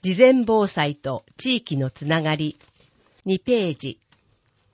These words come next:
確定申告、市県民税申告。六ページ。簡単アンドメリットいっぱい簡単譜。イータックスで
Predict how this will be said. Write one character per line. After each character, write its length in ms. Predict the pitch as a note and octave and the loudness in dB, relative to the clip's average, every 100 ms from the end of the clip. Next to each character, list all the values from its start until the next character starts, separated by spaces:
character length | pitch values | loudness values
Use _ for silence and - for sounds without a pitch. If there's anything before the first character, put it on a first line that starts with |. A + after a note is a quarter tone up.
| _ _ _ _ _ _ _ _ _ _ _ _ | _ _ _ _ _ _ _ _ _ _ _ _
確 280 | G#3 - - | -6 -6 -4
定 260 | D4+ C#4+ | 0 0
申 260 | - B3+ A#3 | -2 -4 -4
告、 460 | - - D3 - _ _ _ _ _ | -6 -8 -10 -12 _ _ _ _ _
市 360 | - B3+ B3+ - _ | -8 -6 -6 -8 _
県 260 | B3 C4+ C4 | 0 0 0
民 260 | B3+ B3 | 0 -2
税 220 | A3+ A#3 | 0 -2
申 300 | A3+ - G#3+ | -2 -4 -6
告。 420 | - C#3 - C#3 - _ _ _ _ _ | -6 -10 -10 -14 -16 _ _ _ _ _
六 240 | F3+ - | -6 -6
ペ 300 | - C#4+ A#3+ | -4 2 2
ー 60 | D3+ | 0
ジ。 240 | B2+ A2 _ _ _ _ _ _ _ _ _ _ _ _ _ _ _ _ _ _ _ _ | -6 -14 _ _ _ _ _ _ _ _ _ _ _ _ _ _ _ _ _ _ _ _
簡 260 | - C4 B3+ | 0 2 2
単 340 | - A#3+ A#3 - _ | -2 -2 -2 -8 _
ア 140 | G#3 | 0
ン 120 | G#3+ F#3+ | 0 0
ド 260 | F#3+ - _ _ - | 0 -2 _ _ 0
メ 180 | A#3+ C4+ | 2 2
リ 100 | A#3+ | -4
ッ 40 | _ | _
ト 100 | D3 | -6
い 100 | D3 | -6
っ 40 | - _ | -8 _
ぱ 140 | D3+ D#3+ | -6 -6
い 120 | - _ | -8 _
簡 240 | - A#3 A#3 | -6 -6 -4
単 300 | G#3+ F#3+ F3 | -4 -4 -6
譜。 280 | - C#3 - _ _ _ _ _ _ _ _ - _ _ _ _ | -12 -14 -16 _ _ _ _ _ _ _ _ -20 _ _ _ _
イ 180 | B3+ C4 | -4 -4
ー 60 | |
タ 120 | - B3 | -2 -4
ッ 60 | |
ク 180 | B3 F#3 | -4 -12
ス 180 | - E3+ | -10 -6
で 240 | D#3 C#3+ | -6 -6